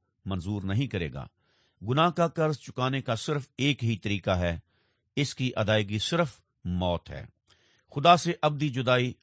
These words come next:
اور دوری۔ کیا کوئی طریقہ ہے کہ بے بس گناہ گار گناہ اور موت کے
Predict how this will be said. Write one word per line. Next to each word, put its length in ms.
اور 200
دوری۔ 400
کیا 140
کوئی 200
طریقہ 280
ہے 260
کہ 120
بے 160
بس 280
گناہ 240
گار 240
گناہ 400
اور 220
موت 400
کے 200